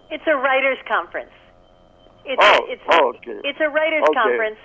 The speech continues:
Speaker 1: that covers
Speaker 2: Okay.
Speaker 1: also the business of writing, and, and you're so right about so many things. I hear things that I've said over and over again to people, echoed by you.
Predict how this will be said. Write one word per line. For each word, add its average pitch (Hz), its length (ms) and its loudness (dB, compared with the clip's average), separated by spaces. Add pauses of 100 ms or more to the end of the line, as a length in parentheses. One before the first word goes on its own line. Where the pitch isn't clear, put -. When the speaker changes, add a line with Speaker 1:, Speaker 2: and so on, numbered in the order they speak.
(580)
Speaker 1:
that 247 200 0
covers 277 320 0
Speaker 2:
Okay. - 240 0
Speaker 1:
also 254 340 0
the 214 200 -6
business 262 360 -6
of 214 140 -8
writing, 226 560 -2
and, 220 160 -4 (240)
and 226 320 -4 (300)
you're 269 180 -4 (140)
so 320 180 0
right 302 300 -2 (100)
about 240 240 -2 (160)
so 294 80 0
many 262 320 -6
things. 285 260 -6
I 220 300 -2
hear 277 260 -6
things 269 220 -10
that 226 160 -6
I've 220 160 -2 (140)
said 262 260 0
over 247 220 -4
and 233 100 -6
over 254 220 -4
again 214 240 -6
to - 80 -20
people, 226 420 -8 (480)
echoed 254 460 -2
by 208 160 0 (100)
you. 254 360 -4